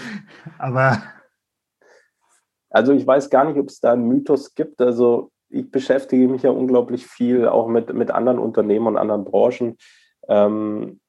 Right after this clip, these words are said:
Speaker 2: ich bin immer erstaunt, was Menschen und Gesellschaft über Fitnessbranche denkt oder wo wir so auch, äh, platziert sind, also so gesellschaftlich, ne? Ähm, weil mich interessiert ja vor allem die Arbeitsquali-,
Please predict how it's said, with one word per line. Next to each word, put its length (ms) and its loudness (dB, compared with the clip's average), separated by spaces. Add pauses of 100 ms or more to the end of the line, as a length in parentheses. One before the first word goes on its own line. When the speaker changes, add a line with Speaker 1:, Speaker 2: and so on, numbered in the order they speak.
(140)
Speaker 2:
ich 260 -14
bin 140 4
immer 220 2
erstaunt, 560 2
was 160 -2
Menschen 420 -2
und 120 -6
Gesellschaft 460 0
über 160 -2
Fitnessbranche 680 -4
denkt 540 -4
oder 280 0
wo 180 0
wir 120 2
so 220 4
auch, 300 2
äh, 180 -2
platziert 480 0
sind, 320 -8
also 440 0
so 220 0
gesellschaftlich, 800 -4
ne? 180 -2 (640)
Ähm, 760 0 (600)
weil 400 0
mich 200 0
interessiert 560 0
ja 160 4 (380)
vor 220 0
allem 180 2
die 100 2
Arbeitsquali-, 720 0